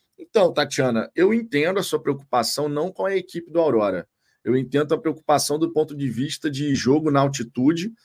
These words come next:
com um treinador adversário que pode pedir para a sua equipe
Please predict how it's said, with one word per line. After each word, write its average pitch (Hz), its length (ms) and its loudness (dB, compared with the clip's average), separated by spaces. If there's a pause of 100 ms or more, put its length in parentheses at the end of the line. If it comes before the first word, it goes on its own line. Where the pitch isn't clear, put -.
(360)
com 170 220 8
um 175 100 2
treinador 160 520 4
adversário 143 720 2
que 165 100 -6
pode 151 300 2
pedir 139 480 -4
para 156 160 -2
a 156 40 -4
sua 147 200 -2
equipe 139 520 -6